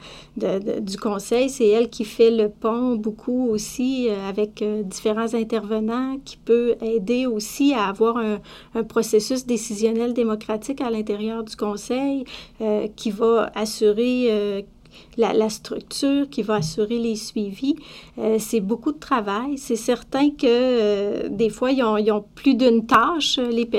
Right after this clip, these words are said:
sais, on sait dans les écoles comment ça va vite. Fait que c'est, c'est ce qui peut être intéressant, euh, pour les personnes responsables de conseil d'élèves, c'est pas de prendre tout ça sur leur épaule puis de travailler seul. C'est de travailler justement en collaboration, eux autres aussi,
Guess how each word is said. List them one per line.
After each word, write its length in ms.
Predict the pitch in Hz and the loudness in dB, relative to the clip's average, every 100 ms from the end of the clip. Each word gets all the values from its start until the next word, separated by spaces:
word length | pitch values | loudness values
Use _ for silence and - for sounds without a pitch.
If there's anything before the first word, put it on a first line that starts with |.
| 214 | 0
sais, 100 | 208 | 0
on 140 | 254 226 | -2 -2
sait 220 | 220 262 | -4 -4
dans 100 | 247 | -2
les 220 | 220 214 | -2 0
écoles 320 | 208 214 247 | -2 -2 -6
comment 260 | 262 220 220 | -4 -2 -2
ça 180 | 226 240 | -4 -4
va 200 | 214 214 | -2 -2
vite. 240 | 214 285 - | -2 -6 -8
Fait 420 | - - - 226 | -18 -10 -4 -4
que 40 | |
c'est, 140 | - - | -6 -16
c'est 320 | - - 233 | -16 -4 0
ce 100 | 220 | 0
qui 120 | - - | -2 -2
peut 120 | 254 | 0
être 140 | 262 | 2
intéressant, 800 | 247 226 226 220 214 247 262 269 | 0 -2 -2 -4 -4 -6 -4 -4
euh, 120 | 226 | -4
pour 180 | 214 220 | -4 -4
les 100 | 220 | -4
personnes 320 | 220 214 247 | -4 -6 -6
responsables 540 | 240 226 220 214 247 240 | -6 -6 -6 -6 -4 -2
de 60 | |
conseil 340 | 233 220 214 208 | -2 -4 -4 -2
d'élèves, 240 | 214 277 | -2 -2
c'est 160 | - 233 | -4 -6
pas 160 | 254 | -2
de 120 | 285 220 | 0 0
prendre 320 | 220 240 233 | 0 -6 -4
tout 120 | 240 | -6
ça 160 | - 277 | -4 -4
sur 220 | 269 233 | -4 -4
leur 180 | 220 208 | -4 -4
épaule 300 | 202 247 269 | -4 -4 -4
puis 100 | 226 | -4
de 100 | 214 | -4
travailler 540 | - 220 220 214 226 | -4 -4 -2 -2 -2
seul. 460 | 226 - 240 247 240 | -4 -6 -6 -6 -6
C'est 200 | - 220 | -6 -6
de 80 | |
travailler 440 | 165 220 214 226 262 | -4 -4 -2 -2 -2
justement 560 | 262 240 - 226 262 | -4 -4 -2 0 0
en 40 | 254 | -2
collaboration, 800 | 269 254 233 226 220 214 269 277 | -2 -2 0 -2 -4 -4 0 2
eux 160 | 226 240 | 2 0
autres 180 | 262 | -4
aussi, 320 | 247 226 - | -6 -4 -2